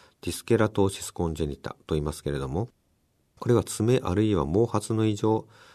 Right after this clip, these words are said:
などで気づかれることもありますが、そうではなく、通常の再生不良性貧血として発症する場合もあります。この場合も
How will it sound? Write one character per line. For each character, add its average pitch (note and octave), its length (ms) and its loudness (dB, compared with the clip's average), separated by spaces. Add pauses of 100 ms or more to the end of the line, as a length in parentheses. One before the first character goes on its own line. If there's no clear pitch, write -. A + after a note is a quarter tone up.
(140)
な A#2 120 2
ど G2+ 120 -2
で D#2+ 100 -4
気 - 160 -12
づ A2+ 100 -2
か A2 140 -4
れ A#2 80 0
る A2+ 80 -4
こ - 120 -8
と G2 80 -2
も F#2 120 0
あ F2+ 40 0
り G2 120 -2
ま A2+ 120 -4
す - 160 -10
が、 B2+ 180 -2 (840)
そ - 180 -2
う G2+ 40 0
で F2+ 80 2
は E2 80 2
な E2+ 80 -2
く、 - 120 -12
通 G#2+ 240 -2
常 G2 160 0
の F#2 80 0
再 F#2+ 220 -2
生 G#2 200 0
不 G2+ 160 -2
良 G2+ 80 0
性 F#2+ 180 -2
貧 F2+ 120 -8
血 - 220 -10
と E2+ 100 -2
し E2 40 -8
て - 100 -8
発 E2 180 -8
症 D2+ 140 -4
す - 140 -8
る E2+ 60 -6
場 F#2 160 0
合 E2 60 -2
も C#2+ 120 -6
あ - 40 -10
り B1 60 -12
ま - 100 -16
す。 - 140 -18 (1000)
こ A#2 120 0
の A#2 120 6
場 A2+ 180 2
合 A2+ 100 2
も A#2 260 2